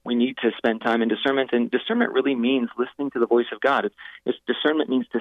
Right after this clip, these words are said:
sift through, and, and as you know, there's so many voices in our world and in our lives. It comes from the people around us, the media that we listen to, the movies that we watch, the news that we read. It, there's, there's so much media and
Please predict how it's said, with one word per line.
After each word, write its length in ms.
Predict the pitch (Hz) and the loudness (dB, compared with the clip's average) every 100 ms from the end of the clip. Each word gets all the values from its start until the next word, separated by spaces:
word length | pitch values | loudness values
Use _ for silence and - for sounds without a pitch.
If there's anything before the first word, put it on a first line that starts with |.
| - - | -4 0
sift 240 | 151 - - | 0 0 -6
through, 360 | 135 135 107 95 | 0 2 2 -2
and, 260 | 101 113 107 | -2 -2 0
and 220 | 123 120 | 0 2
as 140 | 143 147 | 2 0
you 80 | 147 | 0
know, 140 | 143 | 2
there's 180 | 107 - - | 2 0 -4
so 80 | |
many 200 | 190 156 - | -4 -8 0
voices 460 | 120 120 - 107 - - | 0 0 -4 -20 -20 -8
in 100 | 113 | -2
our 100 | 107 | -2
world 360 | 110 120 123 117 | 2 2 2 -4
and 100 | 104 | -4
in 140 | 127 | 0
our 120 | 123 | 2
lives. 360 | 101 110 117 113 - - - _ 131 | 4 4 4 0 -8 -20 -20 _ -8
It 80 | - | -2
comes 160 | 143 | -2
from 120 | - 120 | 0 -2
the 60 | |
people 280 | - 135 120 | 0 2 4
around 320 | 104 113 120 | 4 2 2
us, 80 | 104 - | 0 -2
the 60 | |
media 340 | 113 127 127 120 | -4 -2 2 2
that 140 | 113 | 2
we 100 | 117 | 0
listen 360 | 113 113 117 113 | 0 -2 -4 -6
to, 220 | 117 117 113 | -4 -6 -4
the 60 | 113 | -2
movies 320 | 117 131 127 | -2 -4 -2
that 140 | 117 110 | 0 0
we 120 | 120 | 0
watch, 360 | 110 107 113 - - - - - - | 2 2 2 0 -6 -14 -20 -8 -2
the 80 | |
news 280 | 120 131 139 | 2 4 4
that 80 | - | 2
we 120 | 127 117 | -2 -8
read. 380 | 123 120 117 - | -8 -4 -4 0
It, 180 | 131 117 | 0 2
there's, 160 | 127 120 | 0 0
there's 140 | 113 - - | -4 -4 -6
so 140 | 160 156 | -2 0
much 180 | 131 - | -2 -2
media 500 | 127 131 123 113 117 | -8 -2 4 4 4
and 160 | 107 | 0